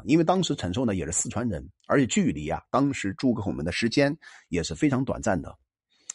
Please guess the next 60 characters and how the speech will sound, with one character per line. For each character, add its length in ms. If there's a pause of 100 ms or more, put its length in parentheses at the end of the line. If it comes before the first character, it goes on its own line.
那 120
我 40
们 80
这 120
里 100
面 80
再 100
看 220
一 60
看， 200 (540)
那 180 (120)
陈 280
寿 240
呢， 180
批 220
评 240
诸 140
葛 80
亮 160
的 80
时 100
候 200
呢， 200
他 120
有 100
一 120
个 140
非 200
常 200
重 240
要 200
的 80
关 200
键 180
点， 220 (680)
就 180
是 140
呢， 260 (580)
他 140
在 100
《三 260
国 200
志》 180
里 160
边 160
呢， 140
极 340
力 200
的 100
称 260
赞 220
一 80
个 80
人， 200 (220)
这 120
个 80
人 80
是 120
谁 140
呢？ 100